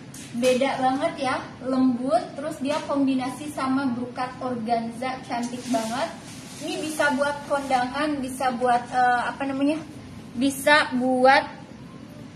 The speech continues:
eh, pesta ya Bun ya, karena ada brokatnya, cakep banget. Dari harga dua ratus empat puluh sembilan,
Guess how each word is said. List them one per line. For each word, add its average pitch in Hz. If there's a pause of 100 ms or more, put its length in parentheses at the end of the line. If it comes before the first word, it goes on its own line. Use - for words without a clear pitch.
(600)
eh, 262
pesta -
ya 247
Bun 247
ya, 285
karena 269
ada 240
brokatnya, 240 (120)
cakep 247
banget. 240 (440)
Dari 294
harga 320
dua 294
ratus 285
empat 269
puluh 262
sembilan, 247